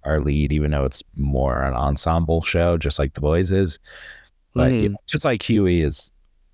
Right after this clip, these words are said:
Speaker 1: our lead.
Speaker 2: He, he's the lead, but not really, sort
Speaker 1: Yeah,
Speaker 2: of. Yeah.
Speaker 1: exactly. Um, because sometimes you could say Billy's the lead in The Boys and stuff.
Speaker 2: Yeah.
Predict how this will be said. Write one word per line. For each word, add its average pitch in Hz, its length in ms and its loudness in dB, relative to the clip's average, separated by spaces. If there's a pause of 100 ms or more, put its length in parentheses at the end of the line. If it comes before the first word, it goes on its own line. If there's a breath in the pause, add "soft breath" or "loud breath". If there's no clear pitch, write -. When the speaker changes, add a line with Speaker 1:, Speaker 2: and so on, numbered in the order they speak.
Speaker 1:
our 78 140 -2
lead. 78 360 0
Speaker 2:
He, 110 300 2 (120)
he's 95 280 0
the 98 120 2
lead, 80 360 2
but 69 220 -2
not 80 380 0
really, 71 420 -2
sort 80 320 0
Speaker 1:
Yeah, 62 140 -2
Speaker 2:
of. - 120 -8
Yeah. 73 180 0
Speaker 1:
exactly. 76 640 -4 (100)
Um, 82 580 0 (240)
because 78 320 -4
sometimes 78 480 -2
you 71 80 -2
could 73 140 -4
say 73 140 -2
Billy's 69 480 -2
the 62 120 -6
lead 69 240 -6
in - 100 -8
The - 80 -10
Boys 64 340 -6
and 67 120 -12
stuff. - 200 -12 (800 loud breath)
Speaker 2:
Yeah. 71 340 0